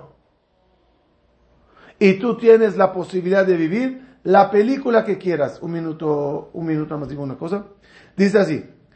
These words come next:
"Ah, Reuim ayu Israel lekabel et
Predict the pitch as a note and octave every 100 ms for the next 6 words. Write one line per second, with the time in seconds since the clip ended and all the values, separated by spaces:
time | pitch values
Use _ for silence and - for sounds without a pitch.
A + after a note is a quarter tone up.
0 | _ - _ _ _ _ - F#3 - -
1 | - F3+ G#3+ A3+ A#3 C#4 D#4 C#4 B3 B3+
2 | C#4 B3 - A#3+ B3+ B3 A#3 G#3+ B3+ B3
3 | A#3